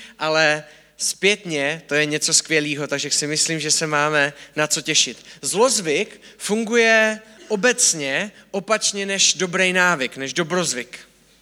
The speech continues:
Dobrý návyk funguje tak, že na začátku, když začínám, tak to je většinou těžký a nepříjemný.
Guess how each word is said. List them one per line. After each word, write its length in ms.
Dobrý 340
návyk 540
funguje 400
tak, 300
že 160
na 160
začátku, 600
když 160
začínám, 500
tak 140
to 100
je 120
většinou 400
těžký 760
a 80
nepříjemný. 880